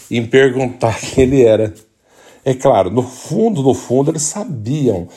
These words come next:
eles sentiam, né? Aquilo não era normal, né? Tudo aquilo que viam era algo extraordinário, mas não se atreviam em perguntar se era o Senhor.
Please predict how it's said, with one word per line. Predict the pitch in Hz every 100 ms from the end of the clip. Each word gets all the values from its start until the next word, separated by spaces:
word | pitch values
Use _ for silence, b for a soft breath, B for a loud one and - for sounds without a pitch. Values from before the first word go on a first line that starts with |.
| B B
eles | - 113
sentiam, | - 180 190 - - 165 175 90 76 _ b b b b b
né? | 95 123 165 131
Aquilo | 107 - 135
não | 151 135
era | 196
normal, | 185 139 117 107 107 127 127 95 85 - _ -
né? | 101 165 170 b b b b -
Tudo | 143 135
aquilo | 151 131
que | -
viam | 113 92 156 135 123
era | 131
algo | 143 147 120 143
extraordinário, | 139 - 170 170 214 156 107 87 87 b b b b
mas | 110 113 117 113
não | 120
se | 123 139
atreviam | - 131 113 120
em |
perguntar | 123 120 131 - 104 101
se | -
era | 110
o | 107
Senhor. | - 117 98 92